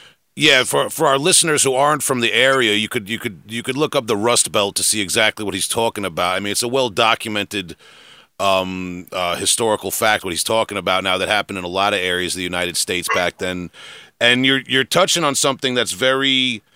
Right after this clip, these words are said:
um, close that I bring up a lot on, on the Heavy Hole podcast is, and something that you said even before, you, you know, you said something before about, um, you know, being a thirteen-year-old kid in the early eighties getting to heavy metal was the best time.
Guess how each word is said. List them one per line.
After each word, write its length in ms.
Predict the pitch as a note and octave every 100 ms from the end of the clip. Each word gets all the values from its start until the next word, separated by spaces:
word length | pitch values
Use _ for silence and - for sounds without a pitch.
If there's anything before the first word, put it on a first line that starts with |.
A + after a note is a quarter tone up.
| _ _ _ -
um, 340 | G#2+ G#2+ G#2
close 260 | - D3+ B2+
that 80 | C3
I 80 |
bring 260 | B2 C#3+ C#3+
up 140 | C#3+
a 40 | A#2+
lot 280 | A2+ C#3+ D#3
on, 120 | A#2
on 140 | - A2
the 80 |
Heavy 220 | G#2 A2 G2
Hole 180 | A2
podcast 680 | G#2 A#2 G#2+ G2+ A#2 A2 G2
is, 160 | A2+ A2
and 220 | B2 B2+
something 320 | F#3 F3 F#3+
that 100 | F3+
you 100 | F3+
said 200 | D#3+ F#3+
even 180 | F3 D#3+
before, 320 | C#3 - E3
you, 100 | B2+
you 100 | B2+
know, 60 | C3+
you 120 | B2+
said 180 | A#2+ D#3
something 260 | - C#3+ C#3
before 280 | C3+ C#3+
about, 280 | C3+ C3 B2
um, 400 | A2 A2+ A2+ A2+
you 60 | B2
know, 100 | B2
being 220 | A2 C#3
a 40 | B2+
thirteen-year-old 720 | C#3 C#3 - C#3 C3+ C3 G#2+
kid 200 | C#3 B2+
in 100 | A#2
the 80 |
early 280 | A2 B2 A#2+
eighties 260 | A#2+ B2 A2+
getting 180 | B2+ A2+
to 80 | G#2+
heavy 220 | A#2+ A2+
metal 320 | A#2 A#2+ A#2
was 160 | G#2 E2
the 80 |
best 280 | F2 A#2 -
time. 560 | - C3+ C#3 G#2+ G2+